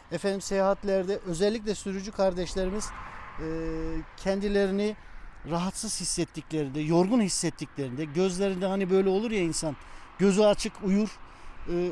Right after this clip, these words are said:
öyle bir hale geldikleri zaman kenara çekip birazcık dinlenmeleri, e, biraz istirahat etmeleri, e, iyi olacaktır. E, zira sıcak da çok berbat zaten. E, yoğun bir sıcaklık,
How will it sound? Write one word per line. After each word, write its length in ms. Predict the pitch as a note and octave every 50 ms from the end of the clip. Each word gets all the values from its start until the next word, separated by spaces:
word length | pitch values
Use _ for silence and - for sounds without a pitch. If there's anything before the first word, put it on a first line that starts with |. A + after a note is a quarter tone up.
| D3
öyle 260 | G#3+ A3 B3 B3 B3 G#3+
bir 120 | A#3 G#3+
hale 320 | F#3 F3+ G#3 G#3+ G#3+ A3
geldikleri 600 | G#3+ G3+ G#3 G#3 G#3 G#3 F#3+ - G#3+ G#3+ A3 A#3+
zaman 320 | G#3 G3+ G#3 F3+ G3 A3+ G#3+
kenara 400 | - G#3 G#3+ A3 A3+ A#3+ C4 C4
çekip 360 | - A#3 F#3 E3 F#3+ - -
birazcık 440 | A#3+ C4 B3+ A#3 G#3 F3+ F#3 - -
dinlenmeleri, 600 | G3 F#3+ G3+ G3+ G3 G3 G3 F#3 F3 D#3 C3+ C#3+
e, 920 | E3 - - - - - - - - - - - - - D3 D3+ D3+ D3+ F3+
biraz 280 | G3+ A#3 A3+ A3 G3 G3+
istirahat 440 | F#3+ - - G#3 G#3 G#3 A3 G#3+
etmeleri, 480 | A3 G3+ G3 - F#3 F3 D#3+ E3+ E3+ A3
e, 220 | C4 B3+ G3+ G3 F#3+ F#3 F#3+ G3 F#3+ F#3+ F#3+ F3+ C#3+ - A3
iyi 100 | G#3+ B3+
olacaktır. 640 | B3 G#3+ F#3+ E3+ D3+ C3 D3 C#3 - - - B3+ - - - - - - - - - - - - - - -
E, 320 | - D#3 D#3 D3+ D3+ D#3 E3
zira 380 | D3 D#3 F3+ G3 G3+ G#3 G#3
sıcak 380 | F#3 - - E3 F#3+ D#3+ - -
da 40 | G#3+
çok 280 | - - E3 - - -
berbat 320 | D3+ C#3 C3 C#3 C3+ -
zaten. 300 | - C3+ B2+ A#2+ - G#3 A#3
E, 220 | A3 - F3 E3+ D#3+ D#3 D3+ D3+ D3+ D3 C#3+ C3 B2+ C3
yoğun 260 | C#3+ D3+ D#3 D3 C#3
bir 80 | D3
sıcaklık, 580 | C3+ - - C#3+ C3 D3 C#3 - - - D3+ C#3+